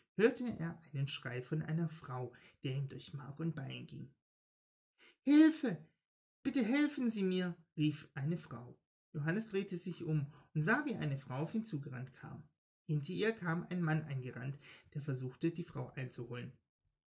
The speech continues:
„Bitte helfen Sie mir, dieser Mann will mich umbringen“, sagte sie, als sie Johannes in die Arme fiel. Wieso das Folgende passierte, wusste Johannes nicht,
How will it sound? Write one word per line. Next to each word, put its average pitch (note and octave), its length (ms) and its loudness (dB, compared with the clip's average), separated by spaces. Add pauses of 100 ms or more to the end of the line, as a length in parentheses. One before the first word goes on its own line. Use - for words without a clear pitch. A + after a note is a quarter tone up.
(480)
„Bitte A3+ 260 2
helfen A3 440 2
Sie A#3 120 -4
mir, G#3 240 -2 (300)
dieser D#4 180 6
Mann B3 220 8
will A#3+ 120 6
mich A#3+ 200 2
umbringen“, G#3 580 4 (480)
sagte D#3 380 2
sie, C3+ 280 0 (180)
als C#3 200 -4
sie D3+ 80 2
Johannes D3+ 380 0
in F#3+ 100 -2
die - 140 -4
Arme C#3+ 240 0
fiel. C3+ 400 -6 (920)
Wieso E3+ 360 2
das F3 180 0
Folgende C#3+ 380 0
passierte, C#3 520 -4
wusste A3+ 260 0
Johannes C3+ 420 -2
nicht, E3 180 -2